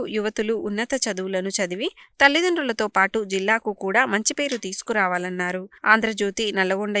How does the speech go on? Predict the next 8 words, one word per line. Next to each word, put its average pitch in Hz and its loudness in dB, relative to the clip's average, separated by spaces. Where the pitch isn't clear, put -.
యూనిట్ 196 -2
బ్రాంచ్ 190 2
మేనేజర్ 196 0
దాసరి 277 4
చంద్రశేఖర్ 220 -4
మాట్లాడుతూ, 185 -4
ఆంధ్రజ్యోతి 294 4
ఆధ్వర్యంలో 208 -4